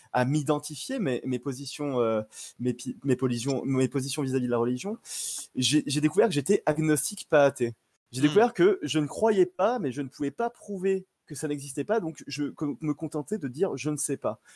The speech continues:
Speaker 1: Je ne
Speaker 2: Oui.
Speaker 1: sais pas, donc je me prononce pas ».
Speaker 2: Ouais. On pourrait
Speaker 1: Et que
Speaker 2: parler
Speaker 1: les, les athées, heu, je finis juste, de ce que je, j'en ai compris, mais
Speaker 2: Mmh mh.
Speaker 1: reprends-moi si je me trompe et en tout cas, donne-nous ta définition, disent : «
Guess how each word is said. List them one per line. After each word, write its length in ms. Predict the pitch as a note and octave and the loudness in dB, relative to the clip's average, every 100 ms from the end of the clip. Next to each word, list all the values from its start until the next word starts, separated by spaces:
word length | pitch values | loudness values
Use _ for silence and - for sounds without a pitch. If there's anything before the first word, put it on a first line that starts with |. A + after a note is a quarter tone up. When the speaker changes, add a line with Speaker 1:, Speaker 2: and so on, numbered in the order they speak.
| - | -8
Speaker 1:
Je 160 | B2+ | 2
ne 60 | E3+ | 2
Speaker 2:
Oui. 20 | |
Speaker 1:
sais 120 | C#3 | 2
pas, 180 | E3 G3+ | 2 4
donc 140 | F3+ C3 | 4 2
je 60 | |
me 80 | D3 | -2
prononce 320 | C#3 C#3+ C3+ | 0 -4 -6
pas ». 180 | - - _ _ _ - | -10 -16 _ _ _ -14
Speaker 2:
Ouais. 180 | C3+ C3 - - - - - - | -12 -12 -14 -20 -18 -12 -12 -12
On 60 | D3 | -4
pourrait 160 | C#3+ D#3 | 4 6
Speaker 1:
Et 20 | |
que 140 | F3 | 8
Speaker 2:
parler 80 | F#3 | 6
Speaker 1:
les, 320 | E3+ F3 E3+ - _ | 8 6 4 -4 _
les 320 | D#3+ D#3+ E3+ | 0 2 2
athées, 480 | F#3+ F#3 G#3 A#3+ C#4+ - | 0 -2 -4 -6 -6 -6
heu, 260 | C3 B2 - | -4 -4 -6
je 120 | A#2+ | -10
finis 280 | - C#3 C3+ | -10 -8 -8
juste, 420 | C3 G#3+ B3 - | -10 -14 -16 -16
de 160 | C#3 C#3 | -12 -10
ce 60 | C#3 | -8
que 100 | D3+ | -4
je, 120 | C#3 | -2
j'en 140 | B2+ C#3 | -2 -2
ai 60 | |
compris, 260 | C3 D3 C#4 | -4 -6 -4
mais 120 | G3+ B2+ B2+ | -2 0 -2
Speaker 2:
Mmh 80 | C3+ D3 | -2 -2
mh. 40 | |
Speaker 1:
reprends-moi 100 | D#3 | -2
si 140 | - | -4
je 100 | B2 | -8
me 80 | B2+ | -8
trompe 320 | B2+ G#3 B3 - - - | -6 -6 -6 -10 -14 -2
et 260 | B2 A#2+ | 2 2
en 100 | - | 0
tout 80 | A2+ | -4
cas, 100 | - | -2
donne-nous 280 | B2+ C3 C#3 | -2 0 -2
ta 140 | C#3+ A#2+ | -2 -2
définition, 560 | B2 - A#2+ - B3+ - - - - - | -4 -6 -10 -12 -14 -16 -16 -10 -10 -12
disent : « 440 | A2+ C3+ A#3 G#3 | -10 -8 -6 -6